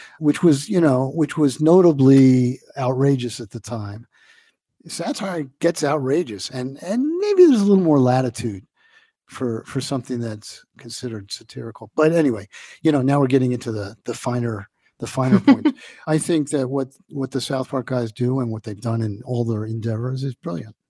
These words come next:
Speaker 1: I mean, it's just, you know, talent like that comes along once in a generation.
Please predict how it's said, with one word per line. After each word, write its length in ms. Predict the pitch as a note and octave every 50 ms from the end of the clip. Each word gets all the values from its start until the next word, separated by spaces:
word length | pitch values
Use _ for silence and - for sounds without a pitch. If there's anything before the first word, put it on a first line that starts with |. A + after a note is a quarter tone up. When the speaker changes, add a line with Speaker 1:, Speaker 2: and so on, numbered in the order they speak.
| _ _ -
Speaker 1:
I 60 | A#2+
mean, 160 | A2+ A2 A#2 A#2
it's 180 | A2+ A#2 -
just, 280 | - C3 A#2 - - - - - - - - - _
you 100 | C3 C3
know, 200 | B2 A#2 A2+ A2+ - _ _ _
talent 340 | - D3 D3 D3 D3 C3+ C3
like 160 | A#2+ A#2+ A#2 -
that 200 | C3+ B2+ A#2 -
comes 180 | - B2+ A2
along 480 | A2 A#2+ A#2 A#2 A#2 A#2 A#2 A2 G#2+ - _ -
once 220 | B2 B2+ B2+ -
in 80 | B2 A#2
a 60 | A2
generation. 640 | G#2+ A2+ A2 A2 A2 G#2+ G#2+ G#2+ - - - -